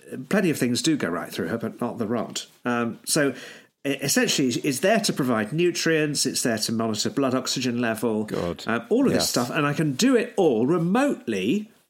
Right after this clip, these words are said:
Speaker 1: on my
Speaker 2: That's
Speaker 1: phone.
Speaker 2: good.
Speaker 1: There's an app, and I can do
Speaker 2: Goodness.
Speaker 1: it all from Belgium. I've got a
Speaker 2: Yes.
Speaker 1: little camera. I can see everything that's going on. I have got people going in from time to time, but I don't entirely trust them, Martin,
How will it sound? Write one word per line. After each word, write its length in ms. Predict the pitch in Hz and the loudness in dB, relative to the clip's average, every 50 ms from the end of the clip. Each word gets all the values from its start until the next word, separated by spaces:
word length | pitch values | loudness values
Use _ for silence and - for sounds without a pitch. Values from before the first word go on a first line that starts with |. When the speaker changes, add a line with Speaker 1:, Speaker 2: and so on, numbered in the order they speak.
| _ - | _ -2
Speaker 1:
on 440 | 170 151 135 139 151 160 185 175 - | 2 4 4 4 4 2 0 -2 -4
my 300 | - 135 127 120 - - | -2 0 0 2 2 2
Speaker 2:
That's 100 | 147 160 | 2 2
Speaker 1:
phone. 320 | - - 240 254 294 302 240 | 2 2 2 4 4 4 4
Speaker 2:
good. 80 | 156 | 4
Speaker 1:
There's 160 | 135 147 139 151 | 4 4 4 2
an 160 | 147 143 - - | 2 0 0 0
app, 340 | 196 226 175 107 - - - | 2 2 2 2 0 -2 -2
and 100 | 139 139 | -2 0
I 60 | 131 | 2
can 160 | - 113 143 | 2 2 4
do 120 | - - 180 | 4 6 6
Speaker 2:
Goodness. 140 | 202 190 | 6 6
Speaker 1:
it 40 | 160 | 6
all 240 | 131 120 117 117 120 | 4 4 4 4 2
from 220 | 120 - 143 123 | 2 0 0 0
Belgium. 360 | 123 160 165 165 156 127 120 117 | 2 2 2 2 2 2 2 0
I've 120 | 117 113 | 0 0
got 60 | 131 120 | 0 2
a 20 | |
Speaker 2:
Yes. 80 | 120 127 | 2 2
Speaker 1:
little 160 | 170 190 - | 2 0 0
camera. 420 | - - - 160 147 135 131 135 | -2 -2 -2 0 0 2 2 2
I 60 | 139 | 0
can 100 | 127 131 | 0 -2
see 160 | 117 117 131 147 | 0 0 0 2
everything 300 | 185 185 175 156 135 120 | 2 0 0 0 0 0
that's 140 | 117 - | 0 -2
going 260 | - 131 117 113 110 117 | 0 0 0 2 2 0
on. 120 | 120 120 - - - - - 127 | 0 -2 -4 -10 -14 -10 -8 -4
I 20 | |
have 240 | 123 151 180 170 - | -2 0 -2 0 0
got 140 | 190 170 - | -2 0 0
people 240 | 170 175 165 165 | 0 0 0 0
going 240 | 170 175 170 165 160 | 0 0 0 2 0
in 140 | 165 170 160 | 0 0 -2
from 140 | - - 160 | -2 -4 -4
time 260 | 151 - 160 156 151 | -2 -2 -2 -2 -2
to 100 | 147 156 | -4 -4
time, 300 | 147 - 147 135 135 135 | -4 -4 -2 -2 -2 0
but 80 | 135 127 | 0 -2
I 20 | |
don't 280 | 123 123 165 156 139 - | 0 0 0 0 0 -2
entirely 640 | - 127 127 110 - - - 196 202 214 208 196 | -4 -4 -4 -4 -4 -4 -2 0 0 2 0 0
trust 280 | 92 - 131 117 - - | 0 0 -2 -2 -2 -2
them, 100 | - 104 | -2 -2
Martin, 380 | 104 98 92 95 - 120 113 | -2 -2 -2 -2 -2 -4 -4